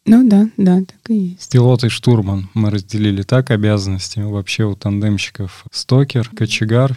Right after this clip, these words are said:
Speaker 2: и
Speaker 1: Нет, стокер — это либо стокер, либо кочегар сзади. Вот, а впереди капитан.
Speaker 2: Капитан,
Speaker 1: И
Speaker 2: да.
Speaker 1: что
Speaker 2: Но мы
Speaker 1: ещё
Speaker 2: поняли,
Speaker 1: там?
Speaker 2: что это как-то не очень. Вот, и у нас, э,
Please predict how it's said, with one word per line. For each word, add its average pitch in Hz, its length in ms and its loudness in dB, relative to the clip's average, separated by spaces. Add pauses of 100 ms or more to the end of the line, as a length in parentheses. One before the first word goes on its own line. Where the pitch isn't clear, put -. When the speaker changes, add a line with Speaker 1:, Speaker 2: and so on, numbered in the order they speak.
Speaker 2:
и 123 300 -2 (180)
Speaker 1:
Нет, 196 200 6
стокер — 220 420 2
это - 240 -4
либо 202 220 4
стокер, 247 400 0
либо 185 220 0
кочегар 202 480 -2 (100)
сзади. 190 500 2 (220)
Вот, 180 260 0
а 180 140 0
впереди 185 580 0
капитан. 269 760 -2
Speaker 2:
Капитан, 104 560 0
Speaker 1:
И 101 60 4
Speaker 2:
да. 113 200 0
Speaker 1:
что 107 100 -6
Speaker 2:
Но 113 120 2
мы 120 100 6
Speaker 1:
ещё 107 120 0
Speaker 2:
поняли, 113 240 4
Speaker 1:
там? 101 100 2
Speaker 2:
что 98 160 0
это 104 180 -2
как-то 107 380 -2
не 110 180 2
очень. 113 540 0
Вот, 104 340 -6
и 107 40 -2
у 107 100 -2
нас, 104 340 -2
э, 104 220 -4